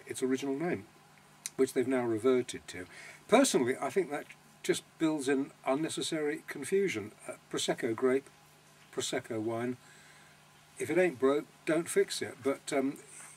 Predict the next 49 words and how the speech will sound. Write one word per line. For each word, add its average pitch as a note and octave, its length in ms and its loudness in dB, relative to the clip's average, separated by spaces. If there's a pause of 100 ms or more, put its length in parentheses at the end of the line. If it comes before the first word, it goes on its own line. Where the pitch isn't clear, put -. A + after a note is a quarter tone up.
(220)
on, C#3+ 300 2
on, D3 200 0
on C#3 100 0
the C#3 80 2
newer E3 320 8
bottles, D3+ 640 -2 (500)
you D3 140 2
will C3+ 160 6
now C3 240 2
find, A2+ 580 0 (100)
um, A#2 240 -6 (120)
not C#3+ 240 -2
made A#2 240 -2
from A#2 160 -6
a A2 40 -4
hundred A2+ 260 -6
percent A2 280 -4 (100)
Prosecco, G#2 480 -6
but - 120 -4
a - 20 -4
hundred A2+ 260 -4
percent B2+ 320 -2 (300)
Glera. G2 520 2
So C3 280 0 (500)
just F3 200 2
have C#3+ 160 0
that C3+ 240 2
in C3 80 -2
the B2+ 40 2
back B2 200 0
of A2 60 -10
your A#2 120 0
mind. A#2 240 -4
If - 100 -10
you B2 80 -8
see E3 220 4
Glera F2 460 0 (180)
on B2+ 120 2
the A#2+ 60 -2
label, A#2 440 0 (480)
don't D3 200 0
think, A#2 240 -2 (540)
"What B2 100 0
am A#2+ 100 0
I A#2 60 0
getting A2+ 380 0
here?" F2+ 180 -10 (300)
It C3 140 0
is B2+ 320 2